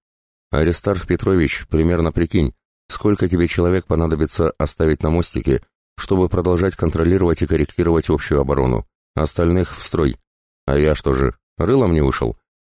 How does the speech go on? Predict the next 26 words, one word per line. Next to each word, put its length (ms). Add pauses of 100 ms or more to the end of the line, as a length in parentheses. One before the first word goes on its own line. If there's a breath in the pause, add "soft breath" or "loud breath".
(120)
Обиделся 500
Жила, 280
понимая, 560
что 220
его 240
оставляют 480
на 60
мостике. 480 (640)
«Вышел 560
и 140
еще 320
каким», 440 (120)
усмехнулся 560
я. 240 (520)
«Только 340
кому-то 420
ведь 260
надо 300
оставаться 580
и 180
руководить 480
операцией». 640 (580)
«Вот 300
вы 140
и 40
оставайтесь, 680